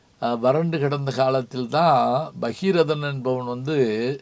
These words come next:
தவமிருந்து ஆகாயத்தில் ஓடுகிற கங்கையை பூமிக்கு கொண்டு வந்தாங்கிற புராண கதை சொல்லப்படுது.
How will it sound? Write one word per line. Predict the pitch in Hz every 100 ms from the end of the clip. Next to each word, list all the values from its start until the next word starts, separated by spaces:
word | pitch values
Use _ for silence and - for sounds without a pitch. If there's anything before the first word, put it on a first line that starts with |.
| _ 120
தவமிருந்து | 131 170 160 156 147 147 180 170 156 135 123
ஆகாயத்தில் | 113 143 143 180 165 139 143
ஓடுகிற | 143 131 131 127
கங்கையை | 113 120 127 135 151
பூமிக்கு | 135 127 147 151 131
கொண்டு | 123 123 120
வந்தாங்கிற | 113 117 120 123
புராண | 113 117 135
கதை | 127 113 101
சொல்லப்படுது. | 110 104 95 87